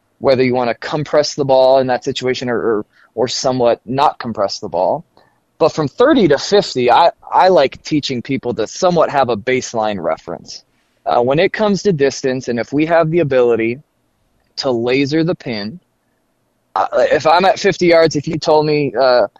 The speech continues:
you said, "Hey, Derek, I need you to hit the ball in, in a tournament flat fifty-five yards,"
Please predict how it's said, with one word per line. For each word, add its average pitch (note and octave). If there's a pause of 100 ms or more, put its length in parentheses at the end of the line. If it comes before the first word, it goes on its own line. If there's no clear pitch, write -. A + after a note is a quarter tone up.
(320)
you C3+
said, C3
"Hey, C3
Derek, B2
I B2+
need B2+
you B2
to A#2
hit B2
the A#2
ball A2+
in, A#2+
in A#2+
a B2
tournament A#2+
flat A#2+
fifty-five B2
yards," A#2